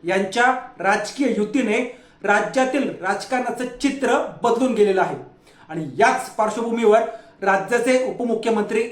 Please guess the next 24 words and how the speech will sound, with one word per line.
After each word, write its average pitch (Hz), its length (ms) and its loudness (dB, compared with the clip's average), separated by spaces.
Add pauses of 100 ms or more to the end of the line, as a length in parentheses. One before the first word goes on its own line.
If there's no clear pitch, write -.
(120)
एकनाथ 226 240 0 (100)
शिंदे 208 520 0 (240)
यांनी 202 340 2 (480)
थेट 254 300 4 (180)
दिल्ली 196 400 2
गाठत 247 400 4 (320)
केंद्रीय 214 420 4
गृहमंत्री 233 600 -2 (180)
अमित 233 300 4
शहा 180 300 0 (200)
यांची 185 360 -2
भेट 226 340 2
घेतली. 208 260 0 (540)
या 180 320 2
बैठकीत 285 520 4 (340)
राज 196 320 2
ठाकरे 240 400 2
आणि 220 260 -4 (160)
उद्धव 226 340 2
ठाकरे - 560 -2 (140)
या 196 160 4
दोन 233 300 6
भावांनी 196 600 2 (240)
येत्या 202 440 2